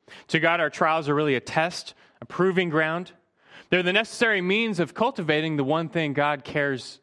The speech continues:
about us the most and wants to see in us the most, and that's not our health or our wealth, but it's our faith. He wants to see us grow in a holy faith,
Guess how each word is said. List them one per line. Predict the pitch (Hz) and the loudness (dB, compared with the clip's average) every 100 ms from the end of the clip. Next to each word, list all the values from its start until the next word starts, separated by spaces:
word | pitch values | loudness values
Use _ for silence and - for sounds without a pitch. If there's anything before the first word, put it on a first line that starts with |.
| _ | _
about | 123 127 131 | -8 -4 -2
us | 131 123 - - - | -2 -2 -6 -14 -10
the | 123 | -6
most | 127 151 131 143 - | 0 0 -2 -6 -6
and | 127 | -4
wants | 127 143 | -4 -4
to | |
see | 127 - 226 | -6 -2 -2
in | 196 | 0
us | 139 135 | -2 -4
the | 151 | -4
most, | 123 120 147 - | 0 -2 -2 -4
and | 123 | -2
that's | 131 - | -2 0
not | 202 202 | 0 2
our | 190 196 - - | 0 -2 -12 -18
health | - 123 123 120 127 | -2 0 0 -4 -2
or | 123 | 0
our | 127 | 0
wealth, | 110 107 104 - _ - - _ _ | 0 -2 -2 -6 _ -20 -20 _ _
but | 147 | -2
it's | 165 | 2
our | 180 | 2
faith. | - 202 247 - - _ _ _ _ _ _ _ _ _ - - | 2 2 0 -4 -18 _ _ _ _ _ _ _ _ _ -6 0
He | |
wants | 175 196 | 2 2
to | 190 | -2
see | - 208 | 0 0
us | 156 | 0
grow | 143 175 190 | 0 2 2
in | |
a | 147 | 0
holy | 123 170 180 175 | 0 0 2 0
faith, | - 190 160 - | 0 0 0 -6